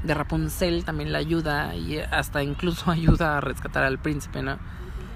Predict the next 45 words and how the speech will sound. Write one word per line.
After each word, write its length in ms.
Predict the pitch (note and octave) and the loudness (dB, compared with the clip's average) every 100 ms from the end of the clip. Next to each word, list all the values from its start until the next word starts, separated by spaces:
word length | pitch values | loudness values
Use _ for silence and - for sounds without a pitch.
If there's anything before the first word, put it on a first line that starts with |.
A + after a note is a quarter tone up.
| - - - - | -10 -10 -12 -6
Y 720 | F#3+ F#3+ F#3 F#3 F3 F3 E3+ E3 F3+ | -4 -2 0 -2 -2 -2 -4 -4 -2
son 160 | G3 F#3 | 0 0
relevantes, 480 | A#3 C4 E4+ A3 D3+ - | 2 2 2 0 -4 -2
son 200 | D#3+ D#3 | -2 0
caballos, 540 | G3 B3+ A3 A#3 C#4 - - - | 2 2 2 -2 -4 -8 -8 -4
¿ok? 220 | G2 - - - - - - | -2 -2 -4 -6 -8 -8 -2
Pero 200 | A2 - | -2 -2
son 160 | G#3 | -2
más 140 | A#3 A3+ | 0 2
relevantes 520 | A3+ A#3 A3 G#3+ A3+ - | 2 2 2 0 -4 -2
que 100 | F#3+ | -6
este 120 | - | -4
caballo 280 | F#3 E3+ D#3 | -2 0 0
de 80 | D#3 | 2
agua 300 | D#3 D#3 D#3 | 2 2 -2
que 120 | F3 | -2
prometía 480 | D3 C#3+ C#3 - - | 0 0 0 -4 -6
mucho. 480 | F2+ - - - - - - - - - | -6 -8 -6 -6 -8 -10 -10 -8 -8 -4
A 80 | F3 | 0
mí 140 | A3 | 2
me 100 | A3+ | 2
prometía 360 | F3 D3+ D3+ D#3+ | 2 -2 -2 -2
mucho 240 | D#3+ - | -2 -2
porque 200 | F3 D3+ | -2 -2
decía, 240 | D3 D#3+ F3 E3 | -2 -4 -6 -4
"Güey, 220 | F#3+ G#3+ | -4 -2
está 180 | A3+ - | -4 -2
hecho 180 | A3+ A#3+ | -2 2
de 80 | A#3 | 4
agua, 300 | A3 A3 G#3+ | 4 2 0
qué 80 | A3 | 0
perrón". 400 | G#3+ G#3 G3 G3 | 2 4 4 2
O 60 | |
sea, 160 | F#3+ F3+ G3 | 0 -2 -2
era 160 | B3+ G#3+ | 0 2
como 160 | B3+ | 2
un 60 | B3 | 0
personaje 360 | G3+ A3 F#3 G3+ | 0 2 0 0
que 60 | |
se 100 | F3+ | -2
me 80 | E3+ | 0
llamaba 200 | D#3+ D#3+ | 2 2
mucho 380 | D#3+ F3+ F3+ - | 2 0 -2 -2
la 60 | C#3 | -2
atención. 400 | - C3+ C#3 | -2 -4 -4